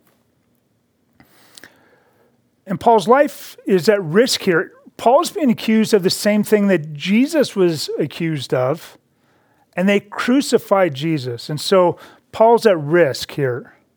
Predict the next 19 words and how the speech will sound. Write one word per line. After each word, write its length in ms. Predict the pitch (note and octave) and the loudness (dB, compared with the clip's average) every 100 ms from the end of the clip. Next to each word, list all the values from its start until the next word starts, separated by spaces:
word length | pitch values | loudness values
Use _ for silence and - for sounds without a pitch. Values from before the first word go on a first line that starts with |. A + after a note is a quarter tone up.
| _ _ _ _ _ | _ _ _ _ _
But 140 | - F#3 | -2 -2
the 80 | F#3 | -2
church 320 | - C4+ - | -2 -2 0
said, 320 | - F#3 D3+ | 2 4 2
"Submit 440 | - - F3 G3+ | -4 -4 0 0
yourself 440 | A#3 A3+ - G#3 - | 0 -2 2 0 2
to 100 | G3 | -2
the 80 | D#3 | -2
priest, 640 | - C#3 B2+ D3+ - - _ - - - _ _ | -4 -4 -4 -8 -10 -14 _ -20 -20 -20 _ _
give 240 | G#3 F3+ | 0 0
testimony 840 | - A3 A#3+ - C4 G#3+ G#3+ G3+ F#3 | -2 -2 -2 -2 -2 2 2 2 -2
to 260 | - G3 | -2 0
the 100 | D#3 | 0
priest 580 | - D#3 D3 D3+ - - _ _ _ _ _ _ _ _ - | -2 -4 -2 -4 -8 -18 _ _ _ _ _ _ _ _ 0
in 200 | A#3+ D4 | 2 2
the 100 | B3+ | 4
way 560 | F#3+ F3+ F3 F3 D#3+ - _ _ | 4 6 4 2 -2 -8 _ _
Moses 680 | E3 F3 E3+ D3+ E3 - - _ | 0 2 2 0 -4 -6 -12 _
prescribed." 720 | - - - C#3 A#2+ A2 C3+ | -10 -8 -2 -2 -2 -6 -14